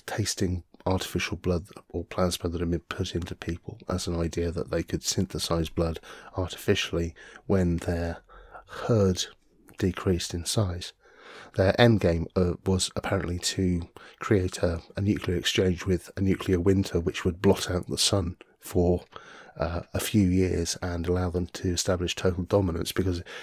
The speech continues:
that was one of the nice things about them, was they, they really were sort of frightening things. It was, e-, you didn't really see them do anything, it was all implied, but the idea was that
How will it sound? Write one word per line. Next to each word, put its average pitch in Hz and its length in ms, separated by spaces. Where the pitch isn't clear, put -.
that 95 160
was 110 120
one 131 120
of 113 60
the 98 60
nice 95 260
things 95 180
about 95 260
them, 87 140
was 87 140
they, 104 120
they 95 200
really 92 340
were 85 340
sort 90 240
of 87 200
frightening 92 640
things. 87 520
It 101 100
was, - 140
e-, - 320
you 139 140
didn't 139 180
really 113 120
see 117 180
them 95 200
do 117 200
anything, 95 420
it - 120
was 95 120
all 95 160
implied, 87 480
but - 160
the 95 120
idea 92 240
was 87 220
that 85 220